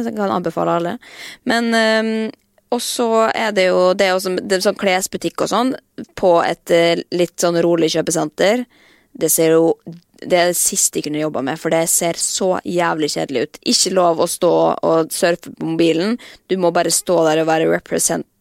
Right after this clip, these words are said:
eh, klær som ingen er interessert i å kjøpe. Og så er det, får du kanskje nye varer en gang i skuddåret, og så,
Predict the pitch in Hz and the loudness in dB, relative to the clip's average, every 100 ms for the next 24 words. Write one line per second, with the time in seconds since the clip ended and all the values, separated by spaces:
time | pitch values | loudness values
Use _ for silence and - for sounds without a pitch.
0 | - 117 92 - 160 160 156 110 - - | -8 -2 2 2 2 2 0 -2 -4 -8
1 | 151 151 208 240 - - 190 180 160 165 | -10 -12 -14 -18 -18 -12 -4 -2 -2 -4
2 | 160 - 160 147 151 143 - 160 147 - | -4 -2 -2 0 -2 -2 -4 -4 -4 -2
3 | 156 160 156 - 101 151 - - - _ | -2 0 -4 -4 -8 -8 -16 -20 -20 _
4 | - 170 - 180 165 170 175 165 165 170 | -8 -6 0 2 2 0 0 2 0 0
5 | 165 165 160 165 160 147 147 160 160 156 | 0 2 2 2 0 -2 -4 -4 -2 -2
6 | 151 156 - 160 156 156 190 208 180 - | 0 -2 -2 -2 0 0 -2 -2 -4 -2
7 | 165 165 165 | 0 2 0